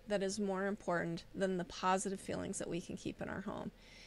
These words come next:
If what you're doing is causing problems between you and your child, I would suggest stopping.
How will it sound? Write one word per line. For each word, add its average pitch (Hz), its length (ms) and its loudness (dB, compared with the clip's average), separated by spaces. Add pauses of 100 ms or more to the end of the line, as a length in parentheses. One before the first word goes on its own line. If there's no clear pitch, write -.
(160)
If 202 220 0
what 226 260 6
you're 269 100 4
doing 208 440 6
is 202 160 0
causing 202 440 4
problems 202 640 2
between 196 440 0
you 196 380 4
and 180 120 2
your 175 100 0
child, 185 520 2 (400)
I 208 60 4
would 220 100 4
suggest 202 480 4
stopping. - 540 4